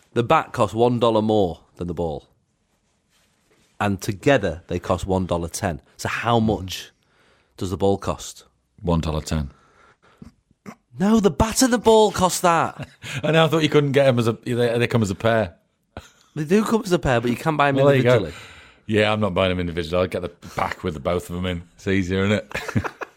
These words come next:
Speaker 1: But how much
Speaker 2: 'Cause
Speaker 1: does
Speaker 2: the
Speaker 1: the ball
Speaker 2: no point
Speaker 1: cost?
Speaker 2: is the, uh, well, that's just part of it. I don't know. I, I, I didn't really
Speaker 1: It's
Speaker 2: look,
Speaker 1: part
Speaker 2: to be
Speaker 1: of the
Speaker 2: honest.
Speaker 1: set.
Speaker 2: It's part of the set. <laughs> He's like
Speaker 1: Right,
Speaker 2: Boris
Speaker 1: the
Speaker 2: Johnson,
Speaker 1: answer.
Speaker 2: just deflecting.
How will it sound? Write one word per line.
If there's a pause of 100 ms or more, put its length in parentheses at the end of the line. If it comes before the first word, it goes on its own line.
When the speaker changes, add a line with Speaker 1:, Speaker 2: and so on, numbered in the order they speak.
(1300)
Speaker 1:
But
how
much
Speaker 2:
'Cause
Speaker 1:
does
Speaker 2:
the
Speaker 1:
the
ball
Speaker 2:
no
point
Speaker 1:
cost?
Speaker 2:
is
the, (360)
uh,
well,
that's
just
part
of
it.
I
don't
know.
I,
I,
I (340)
didn't
really
Speaker 1:
It's
Speaker 2:
look,
Speaker 1:
part
Speaker 2:
to
be
Speaker 1:
of
the
Speaker 2:
honest.
Speaker 1:
set.
Speaker 2:
It's (100)
part (140)
of (140)
the (2250)
set.
<laughs>
He's
like
Speaker 1:
Right,
Speaker 2:
Boris
Speaker 1:
the
Speaker 2:
Johnson,
Speaker 1:
answer.
Speaker 2:
just
deflecting.